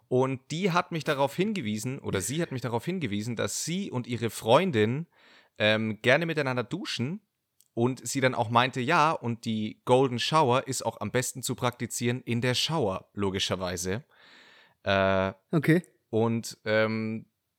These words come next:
Speaker 1: s-, ich hatte ja, ich hatte ja auch auf diese Frage, es wurde nicht direkt geantwortet, aber ich hatte ja gesagt, ich, ähm,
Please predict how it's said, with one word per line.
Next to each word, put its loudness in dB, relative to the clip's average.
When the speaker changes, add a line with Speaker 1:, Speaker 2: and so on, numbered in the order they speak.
Speaker 1:
s-, -8
ich -6
hatte 2
ja, 4
ich -6
hatte -2
ja 2
auch 0
auf -8
diese -6
Frage, 0
es -10
wurde -6
nicht -12
direkt -2
geantwortet, -2
aber -2
ich -6
hatte -4
ja 2
gesagt, -4
ich, -14
ähm, -4